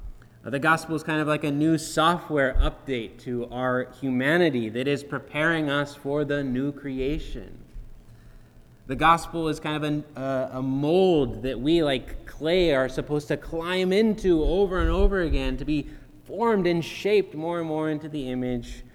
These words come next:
of Christ. And that's what Paul will get us at here, or get us to here in this passage on a very specific and particular level.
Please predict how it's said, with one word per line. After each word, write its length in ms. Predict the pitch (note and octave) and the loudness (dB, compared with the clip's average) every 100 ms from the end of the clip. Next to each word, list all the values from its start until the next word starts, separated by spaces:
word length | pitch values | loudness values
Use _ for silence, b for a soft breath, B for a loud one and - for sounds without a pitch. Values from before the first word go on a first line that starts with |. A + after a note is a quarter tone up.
| B B - | B B -12
of 140 | G#2+ | -12
Christ. 760 | - A2+ G#2+ F#2+ - - - - B B B B - | -4 -4 -2 -6 -12 -20 -20 -18 B B B B -12
And 160 | E3+ | -6
that's 460 | E3+ F#3+ - - - | -4 -4 -8 -16 -12
what 320 | D#3 E3+ E3 | -4 -4 -2
Paul 300 | - D#3 D#3 | 0 2 4
will 80 | D#3 | 0
get 200 | C#3 C#3 | 2 2
us 440 | C#3 C#3 - - - - - C3 | 2 2 0 0 -4 -14 -8 0
at 340 | C3 C3+ - - | 0 0 -6 -4
here, 320 | C#3 C3+ C3 | -2 0 0
or 80 | A#2 | -4
get 200 | A2+ C3+ | -2 -2
us 180 | B2+ - - | -2 -6 -2
to 180 | E3 B2 | -2 -2
here 260 | C#3+ C#3 | -2 0
in 100 | B2+ | 0
this 160 | B2+ B2 | 0 -4
passage 520 | - D#3+ D3+ B2+ A#2 | -2 -2 -2 -6 -4
on 120 | A#2+ | -4
a 60 | A#2+ | -4
very 260 | D3 G#3 | -2 0
specific 640 | F#3+ - D#3 - F#3 F3 D#3 | 0 -4 -10 -6 -4 -4 -4
and 140 | D3 | -6
particular 840 | B2+ C3+ E3+ D3+ D3+ C#3+ C#3 C3+ C3 B B B B | -6 -6 -6 -6 -2 0 0 -2 -6 B B B B
level. 480 | A#2 C3 B2 G2 | 0 2 2 -4